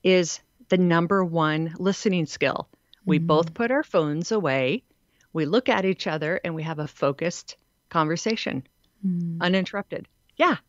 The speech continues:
Speaker 1: that's my very favorite thing about doing a podcast with him. <laughs>
Speaker 2: Yeah. Oh, well,
Speaker 1: Yeah.
Speaker 2: there you go. That's amazing. <laughs>
Speaker 1: So then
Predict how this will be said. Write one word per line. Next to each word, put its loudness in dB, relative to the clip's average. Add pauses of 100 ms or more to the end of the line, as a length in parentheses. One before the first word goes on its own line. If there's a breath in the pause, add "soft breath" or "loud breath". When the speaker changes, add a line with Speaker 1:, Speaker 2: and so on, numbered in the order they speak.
(100)
Speaker 1:
that's -8
my 4
very 4
favorite 0
thing -2
about -2
doing -2
a -4
podcast 0
with -4
him. 0
<laughs> -8
Speaker 2:
Yeah. 2 (120)
Oh, 4
well, 2
Speaker 1:
Yeah. 0
Speaker 2:
there 4
you 0
go. -2
That's -8
amazing. 0 (120)
<laughs> -14
Speaker 1:
So 4
then 6